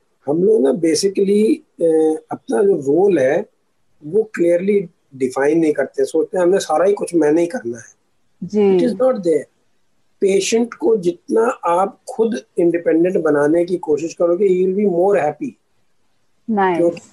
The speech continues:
Speaker 1: कोई भी ज्यादा हेल्प नहीं लेना चाहता पेशेंट। हम लोग उसको कुछ करने ही नहीं देते हैं।
Speaker 2: जी।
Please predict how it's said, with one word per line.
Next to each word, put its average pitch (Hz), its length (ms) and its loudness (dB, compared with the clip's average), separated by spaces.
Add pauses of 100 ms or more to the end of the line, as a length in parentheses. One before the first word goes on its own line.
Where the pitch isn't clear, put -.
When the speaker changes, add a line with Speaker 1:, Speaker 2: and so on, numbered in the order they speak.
(120)
Speaker 1:
कोई 202 280 2
भी 220 380 2
ज्यादा 160 340 0
हेल्प 175 360 0
नहीं 190 180 2
लेना 156 260 2
चाहता 127 360 -10
पेशेंट। - 600 -20 (640)
हम 180 180 0
लोग 247 220 0
उसको 208 220 -4
कुछ 240 180 -4
करने 196 260 2
ही 247 60 2
नहीं 277 160 2
देते 269 260 -2
हैं। - 140 -6 (460)
Speaker 2:
जी। 180 540 -2